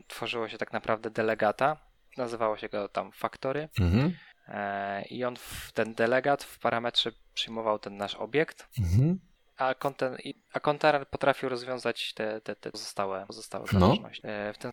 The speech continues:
Speaker 1: mogliśmy, mm, w szybki sposób, dokładnie rzecz biorąc, chodziło o to, że system, który nie miał kontenera, a później zauważyliśmy, nie, nie panujemy już trochę nad tymi rzeczami, nie, nie da się unit testować, bo nie mamy abstrakcji.
Speaker 2: Mhm.
Speaker 1: Przechodziliśmy po prostu na kontener i wyjdziemy abstrakcję testować.
Speaker 2: Mhm.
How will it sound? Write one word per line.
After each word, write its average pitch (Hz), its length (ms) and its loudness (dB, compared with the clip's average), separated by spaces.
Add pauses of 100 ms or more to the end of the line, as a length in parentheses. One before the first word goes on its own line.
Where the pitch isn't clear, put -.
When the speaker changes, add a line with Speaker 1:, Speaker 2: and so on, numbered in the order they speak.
(100)
Speaker 1:
mogliśmy, 117 1000 -4 (160)
mm, 113 180 -16
w 110 60 -8
szybki - 300 -8
sposób, - 640 0 (300)
dokładnie 143 360 2
rzecz 135 160 -8
biorąc, 135 340 -4 (180)
chodziło 123 380 -2
o 127 60 4
to, 131 120 -6
że 120 220 -6
system, - 360 -6
który 110 320 -8
nie 113 120 -6
miał 104 220 -2
kontenera, 107 560 -4
a 104 40 -2
później - 360 -16
zauważyliśmy, 117 640 -4
nie, 127 60 -14
nie 127 120 -6
panujemy 120 480 -2
już 110 100 -10
trochę 123 200 -8
nad 131 140 -8 (380)
tymi 127 200 -8
rzeczami, 120 520 0
nie, 120 220 -6
nie 127 160 -4
da 117 80 2
się - 180 -4 (240)
unit 123 240 -8
testować, 110 600 -6
bo 110 140 -8
nie 117 120 -10
mamy 107 200 -6
abstrakcji. 113 600 -4
Speaker 2:
Mhm. 117 200 4
Speaker 1:
Przechodziliśmy 113 480 -4
po - 40 -10
prostu - 180 -6
na 110 120 0
kontener 113 460 -4
i 113 40 -8
wyjdziemy 107 180 -10
abstrakcję - 420 -12
testować. - 400 -2
Speaker 2:
Mhm. 123 180 2